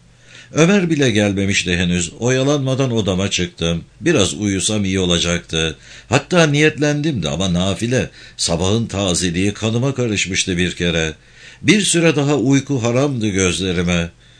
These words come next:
Hiç de şikayetçi değildim bu durumdan. Yazmak istiyordum. Durup dinlenmeden yazmak,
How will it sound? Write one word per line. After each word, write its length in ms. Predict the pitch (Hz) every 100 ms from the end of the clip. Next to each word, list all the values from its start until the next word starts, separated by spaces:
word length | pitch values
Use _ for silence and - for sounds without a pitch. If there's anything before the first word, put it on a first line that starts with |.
| - -
Hiç 280 | - 208 -
de 80 | 135
şikayetçi 680 | - 107 117 113 110 123
değildim 500 | 95 110 123 104 98
bu 100 | 92
durumdan. 520 | 90 87 85 80 82 78 73
Yazmak 420 | 110 123 123 175
istiyordum. 640 | 151 - 107 82 73 76 69 - -
Durup 320 | 101 123 -
dinlenmeden 640 | - 107 92 113 98 95 95
yazmak, 600 | 87 90 87 73 87